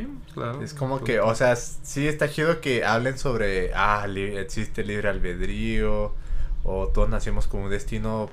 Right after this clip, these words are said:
Speaker 2: predeterminado. O sea, está chido que toquen esas preguntas, pero al final de cuentas siento que no van a ningún lado con esas preguntas.
Speaker 1: De hecho, no, literalmente no van a ningún lado, o sea, nomás es,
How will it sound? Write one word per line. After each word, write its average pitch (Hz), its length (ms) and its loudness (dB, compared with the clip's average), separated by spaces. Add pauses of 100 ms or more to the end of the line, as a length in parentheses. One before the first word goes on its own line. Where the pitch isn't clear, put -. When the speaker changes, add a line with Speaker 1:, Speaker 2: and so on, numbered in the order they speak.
Speaker 2:
predeterminado. 98 1200 0 (480)
O - 80 6
sea, 135 100 6
está 156 240 6
chido 165 240 4
que 147 100 -2
toquen 139 240 0
esas 143 240 4
preguntas, 117 500 0
pero 104 360 0 (180)
al 117 120 -4
final 113 220 0
de 117 80 -2
cuentas 123 280 0
siento 117 300 0
que 107 100 4
no 98 240 4
van 104 220 2
a 110 60 0
ningún 95 300 -6
lado 95 240 0
con 87 160 -10
esas 87 200 -10
preguntas. - 520 -2 (240)
Speaker 1:
De 120 80 2
hecho, 147 160 4
no, 135 500 2 (120)
literalmente 131 640 2
no 139 120 2
van 139 180 -2
a 139 40 0
ningún 120 220 4
lado, - 260 2
o - 60 -2
sea, 113 160 -2
nomás 110 400 4
es, - 320 -2